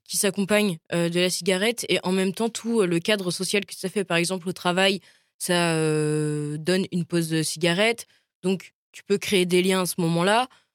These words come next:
Euh, pareil, en soirée, euh, tu fumes une cigarette, ah, bah, quelqu'un d'autre fume une cigarette. Ça invite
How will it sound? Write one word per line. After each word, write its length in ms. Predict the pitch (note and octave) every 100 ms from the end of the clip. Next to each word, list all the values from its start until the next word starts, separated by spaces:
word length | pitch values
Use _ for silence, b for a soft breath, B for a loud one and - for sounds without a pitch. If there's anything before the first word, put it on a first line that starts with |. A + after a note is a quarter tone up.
| _ _
Euh, 140 | D#3+ D#3+
pareil, 420 | F#3+ G3+ B3 A#3+
en 60 | F3+
soirée, 680 | - F#3+ F#3 A3+ A3+ A3
euh, 100 | F3
tu 140 | E3 -
fumes 200 | - F#3
une 160 | F3+
cigarette, 640 | - F3 F3+ F3+ G3 - - _
ah, 160 | F#3+ G#3
bah, 100 | F3
quelqu'un 240 | F3 E3+ F3+
d'autre 180 | G3 -
fume 140 | F3
une 100 | F3
cigarette. 580 | - E3 D#3+ F#3 A3+ - _ _ _ _ _
Ça 260 | - G3+ -
invite 480 | G#3+ A3+ C4 -